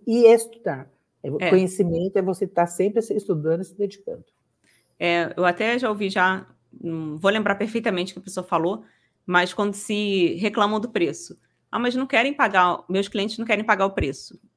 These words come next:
Speaker 2: né, que eu tô cobrando no meu serviço." Então, você precisa buscar outros clientes. Porque com certeza vai ter cliente que vai pagar, porque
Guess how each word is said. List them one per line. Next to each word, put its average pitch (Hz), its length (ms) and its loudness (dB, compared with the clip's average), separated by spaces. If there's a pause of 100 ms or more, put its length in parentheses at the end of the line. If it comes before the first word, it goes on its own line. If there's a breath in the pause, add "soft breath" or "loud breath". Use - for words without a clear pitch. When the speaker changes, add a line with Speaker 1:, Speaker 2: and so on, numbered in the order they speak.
Speaker 2:
né, 170 160 -2
que 170 60 -10
eu 180 40 -2
tô 175 120 -4
cobrando 175 420 -2
no 165 60 -4
meu 165 100 -4
serviço." 185 480 -8
Então, 156 300 -2
você 175 200 -6
precisa 175 440 -4
buscar 185 360 2
outros 175 420 0
clientes. 254 580 -4 (560)
Porque 220 220 0
com 185 260 -2
certeza 220 400 -2
vai 208 160 0
ter 180 120 -2
cliente 175 340 -4
que 208 60 -8
vai 175 120 2
pagar, 202 380 0
porque 185 420 -4